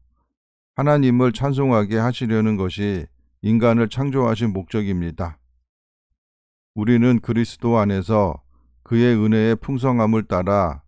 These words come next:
그의 피로 말미암아 속량 곧 죄사함을 받았느니라.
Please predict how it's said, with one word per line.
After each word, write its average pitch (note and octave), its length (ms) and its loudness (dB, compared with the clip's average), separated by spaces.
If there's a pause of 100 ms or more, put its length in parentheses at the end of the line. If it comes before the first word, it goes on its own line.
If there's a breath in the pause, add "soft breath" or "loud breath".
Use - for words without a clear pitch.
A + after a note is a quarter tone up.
(320)
그의 A#2 300 0
피로 B2 320 -2
말미암아 G2+ 880 0 (260)
속량 B2+ 540 0
곧 G2+ 280 0
죄사함을 A2+ 600 0
받았느니라. G2 920 -2